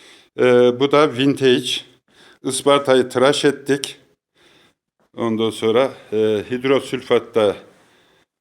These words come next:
bir, bir hafta kadar yatırdık. Rengini düşürdük.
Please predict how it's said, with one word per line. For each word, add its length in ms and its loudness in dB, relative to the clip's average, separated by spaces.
bir, 160 -6
bir 80 2
hafta 300 2
kadar 220 -2
yatırdık. 800 -4
Rengini 460 -4
düşürdük. 680 -6